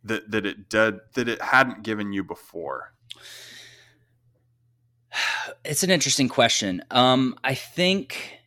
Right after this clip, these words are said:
Speaker 2: you know, a lot of my journey as a portrait photographer was shooting with, like, a full frame Canon. I started on the original five D. Not, like,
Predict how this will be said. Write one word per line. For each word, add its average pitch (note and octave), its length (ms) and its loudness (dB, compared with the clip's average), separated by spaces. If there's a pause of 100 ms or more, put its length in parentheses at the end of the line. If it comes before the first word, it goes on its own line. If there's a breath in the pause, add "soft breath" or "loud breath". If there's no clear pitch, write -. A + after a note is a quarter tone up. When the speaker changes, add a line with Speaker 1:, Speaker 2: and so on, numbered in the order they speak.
(140)
Speaker 2:
you C3+ 120 4
know, C3+ 180 6
a A2+ 60 4
lot A#2 400 2
of D3+ 220 0
my A2+ 380 2
journey A2 720 -2
as F#2 440 0
a F2 80 -16
portrait - 420 -2
photographer E2+ 720 -6 (380 soft breath)
was F#2+ 220 0
shooting G2 440 0
with, F2 160 -6
like, D#2+ 140 -8
a - 40 -10
full F2+ 240 -4
frame D#2+ 380 -6
Canon. - 440 -6 (140)
I - 80 -2
started G#2+ 400 2
on F#2 160 0
the F2+ 140 -2
original F2+ 500 0
five D#2+ 380 -6
D. B1 320 -12 (340 soft breath)
Not, G#2 240 4
like, A2+ 260 6